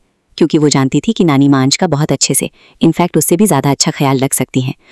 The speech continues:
और वैसे भी अंश को अब पूरे परिवार की आदत लग चुकी थी, वो किसी के भी पास आसानी रह लिया करता था। फिलहाल आस्था चुपचाप जाकर अरमान के साथ उसकी कार में बैठ गई थी। वहीं दूसरी ओर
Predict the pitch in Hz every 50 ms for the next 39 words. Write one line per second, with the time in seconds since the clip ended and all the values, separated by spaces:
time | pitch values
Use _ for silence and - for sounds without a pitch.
0 | - - - - 165 147 151 147 - - 175 170 208 202 151 151 - - - 160
1 | 151 - - 147 151 - - 131 139 131 127 131 - - 151 135 131 - - -
2 | 160 139 - - - - 131 - - - - _ - - - _ - 214 - 196
3 | - - 202 - 226 220 220 - 143 147 - - - - - 135 139 175 190 175
4 | 156 139 139 135 131 - 127 - 131 127 - - - - _ _ _ _ _ _
5 | - - 170 170 185 226 226 165 147 - - 165 151 - 143 - - 160 147 -
6 | - 135 - - - 196 156 139 139 135 139 - 160 - - 143 143 - 135 -
7 | - 190 - 151 139 139 147 135 135 127 - - 127 127 - - - - _ _
8 | _ _ _ _ _ - 165 156 160 156 127 139 131 - - 139 131 131 170